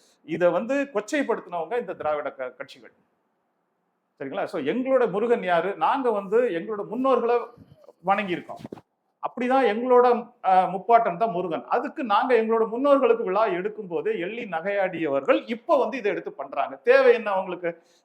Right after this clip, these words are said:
எங்களுக்கு வந்து எங்க முன்னோர் நாங்க எடுக்கிறோம். இவங்களுக்கு இதனால தேவை என்ன? இருக்கு.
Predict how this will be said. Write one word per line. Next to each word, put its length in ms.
எங்களுக்கு 400
வந்து 160
எங்க 120
முன்னோர் 360
நாங்க 240
எடுக்கிறோம். 360
இவங்களுக்கு 440
இதனால 420
தேவை 280
என்ன? 300
இருக்கு. 500